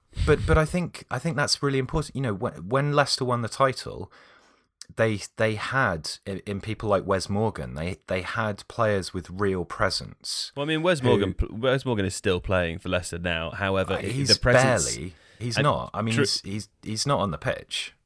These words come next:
Speaker 1: He, he played the other day against Manchester United.
Speaker 2: Yeah, but he's, he's used incredibly infrequently on the basis of other people's injuries. Like, he's not, he's not a starter.
Speaker 1: No, and also he didn't, his communication didn't seem to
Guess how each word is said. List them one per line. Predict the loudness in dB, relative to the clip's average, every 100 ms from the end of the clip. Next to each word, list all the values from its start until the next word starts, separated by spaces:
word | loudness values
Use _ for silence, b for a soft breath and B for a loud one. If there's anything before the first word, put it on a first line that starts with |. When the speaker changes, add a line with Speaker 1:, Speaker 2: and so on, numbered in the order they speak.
| _ -10
Speaker 1:
He, | -8 -6
he | -2 0
played | 2 2 2
the | 0
other | 0
day | 2 2 2
against | -2 -4 -2
Manchester | -2 -2 -2
United. | -2 -2 -6 _ -4
Speaker 2:
Yeah, | 2 2
but | 2
he's, | 0 -2 -4
he's | -4 -4 -4 -8 -14
used | -4 0 0 2 0 -2 -14 _ _ -8
incredibly | -6 -2 2 4 4 0 0
infrequently | 0 -2 -2 -2 -6 -2 -2
on | -2
the | -2
basis | -2 -2 -6 -8
of | -4
other | -4
people's | -4 -8 -8 -6
injuries. | -6 -6 -10 -8 -8
Like, | -8
he's | -6 -2
not, | 0 -2 -4
he's | -6
not | -4 -2
a |
starter. | 0 0 -2 -4 -10 -14 -18 _ _
Speaker 1:
No, | -6 -4 0
and | 2
also | 2 2 0
he | 0
didn't, | -2 -4 -2
his | -4 -4 -8
communication | -6 -4 -4 -6 -10 -8
didn't | -10 -10 -8
seem | -10 -10
to | -10 -10